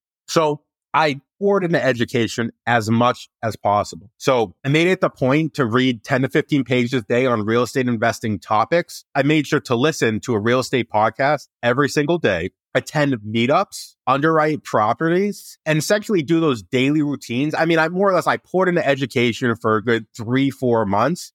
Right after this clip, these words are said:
five months, and put a good three, four, five hours into education every single day. And surprisingly,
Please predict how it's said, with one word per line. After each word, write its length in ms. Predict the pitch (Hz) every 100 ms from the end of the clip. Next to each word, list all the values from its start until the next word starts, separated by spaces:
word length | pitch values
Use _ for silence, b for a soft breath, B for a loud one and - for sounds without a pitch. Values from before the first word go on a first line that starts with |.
| -
five 300 | 120 131 113
months, 280 | 120 147 -
and 220 | 147 123
put 160 | - 190
a 40 |
good 200 | 156 127
three, 280 | - 151 151
four, 280 | - 147 135
five 300 | - 131 127
hours 320 | 127 131 120
into 160 | 113 85
education 640 | 110 110 - 110 107 107 _
every 280 | - 139 151
single 300 | 135 131 117
day. 260 | 101 110 85 _
And 200 | 160 151
surprisingly, 500 | 151 139 185 165 113